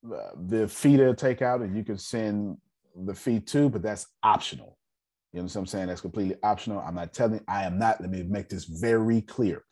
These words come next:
I am not saying that you are gonna pay our surcharge fees. We're not a gas station in the hood.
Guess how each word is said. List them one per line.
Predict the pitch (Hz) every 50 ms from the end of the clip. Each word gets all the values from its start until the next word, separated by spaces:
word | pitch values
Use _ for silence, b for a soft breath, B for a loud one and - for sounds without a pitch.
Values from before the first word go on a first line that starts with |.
| b b b b b b b b
I | - 76 76
am | 73 69 73 80 85
not | 107 131 139 151 -
saying | - - 127 110 104 101 98 95 95 95 - _ _ _ _ _ _ _ _ _ _
that | - 80 - -
you | 80 92 110 120 123 123 123 120 123 120 -
are | 92 92
gonna | 90 92 87 82 80 - -
pay | - - 113 107 104 104 104 104 - -
our | 98 98 95 95 95
surcharge | 92 - - 101 95 92 92 - 92 85 82 80 -
fees. | - 85 82 82 82 80
We're | 80 80 78 76
not | 85 90 95 95
a | 90
gas | 80 80 85 98 95 95 92 87 -
station | - - 92 85 85 85 - - 80 -
in | 76 82 80
the | 80
hood. | 76 - 87 76 65 - -